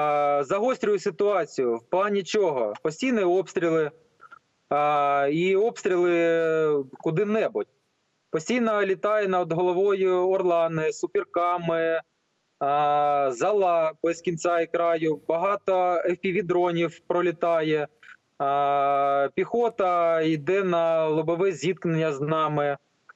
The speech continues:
А, ще, е, який от, е, що каз-, стосовно, а, скажімо так, е,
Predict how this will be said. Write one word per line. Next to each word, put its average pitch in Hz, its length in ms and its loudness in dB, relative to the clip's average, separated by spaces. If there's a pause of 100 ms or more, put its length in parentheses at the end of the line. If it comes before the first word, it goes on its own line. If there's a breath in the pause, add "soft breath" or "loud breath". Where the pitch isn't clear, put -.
(200)
А, 147 480 0 (1120)
ще, 208 640 0
е, 156 460 2
який 190 460 0
от, 170 340 -2
е, 156 520 2
що 185 140 -4
каз-, 170 380 0
стосовно, 180 640 0 (600 loud breath)
а, 147 1040 0 (300)
скажімо 170 380 -2
так, 170 380 -4
е, 143 640 0